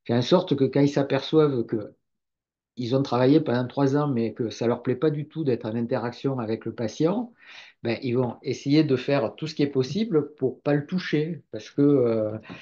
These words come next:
euh, parce que c'est, c'était pas ça leur vocation, quoi, si tu veux. Et, euh, et donc à ce moment-là, on, on a une évolution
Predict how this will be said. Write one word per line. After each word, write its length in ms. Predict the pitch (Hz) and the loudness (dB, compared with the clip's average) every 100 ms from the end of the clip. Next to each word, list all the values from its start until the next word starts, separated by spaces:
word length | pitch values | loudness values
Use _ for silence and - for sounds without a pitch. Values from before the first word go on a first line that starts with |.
| - - | -18 -14
euh, 180 | 110 107 | -8 -6
parce 280 | - 117 - | -4 -6 0
que 160 | 139 | 2
c'est, 240 | 131 - 113 - | 2 2 -2 -4
c'était 360 | - 113 131 | -6 -2 0
pas 140 | 127 143 | 2 2
ça 180 | - | 2
leur 160 | 143 117 | 4 4
vocation, 560 | 123 131 156 - 143 139 | 2 2 0 0 0 0
quoi, 240 | 110 98 | -10 -12
si 160 | - - | -18 -18
tu 140 | - | -10
veux. 160 | 107 - - - - _ _ | -10 -12 -18 -18 -20 _ _
Et, 360 | 127 127 120 117 139 | 4 6 4 2 0
euh, 340 | 120 117 110 - | 0 2 -2 -4
et 140 | - 113 | -4 2
donc 200 | 143 143 | 2 2
à 80 | 143 | 0
ce 140 | - | -2
moment-là, 600 | 135 135 143 185 247 - _ - | -4 0 2 2 2 -2 _ -8
on, 160 | 131 - | -8 -4
on 220 | 143 151 | -2 0
a 420 | 156 139 120 - - | 2 2 -2 -8 -12
une 180 | 120 143 | -4 0
évolution 920 | 170 180 170 160 - 170 151 113 | 2 2 0 -4 -6 -4 -4 -6